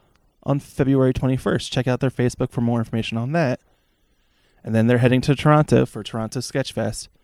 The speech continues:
They're performing with Philly favorites John and Ian Have Something to Tell You on March eighth and Good Morning Apocalypse on March ninth. Follow Toronto Sketch Fest for more information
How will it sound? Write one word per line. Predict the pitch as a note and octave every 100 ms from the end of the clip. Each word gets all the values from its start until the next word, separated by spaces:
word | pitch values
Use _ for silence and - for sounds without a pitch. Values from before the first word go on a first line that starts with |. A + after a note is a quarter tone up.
| - - - _
They're | C3+
performing | B2+ C3 F3 F3
with | D#3+ -
Philly | - E3+
favorites | E3 F3+ F3 D#3 -
John | G#2+ B2+ D3+
and | D#3+
Ian | - E3 D3+
Have | C3
Something | - D3 D3
to | B2+
Tell | - D#3+
You | C#3+ B2
on | - A2+
March | A#2 A#2 -
eighth | E3 F3 C#3 - - _ _ _ _ _ _ _
and | E3 C3+
Good | D#3+ F3
Morning | E3 D#3 D#3 D#3
Apocalypse | - - D#3+ - A2 D2 - -
on | A2+
March | A2+ A2 G#2 -
ninth. | A2 G#2 D2+ - - - _ _ _ _ _ _ _ _
Follow | _ D3 C#3 D3+
Toronto | D3 C3 C3 C3
Sketch | - G#2+ F#2+
Fest | - G2 G2+ -
for |
more | A2+ A#2+ C3
information | C#3 C#3 B2 A#2 G2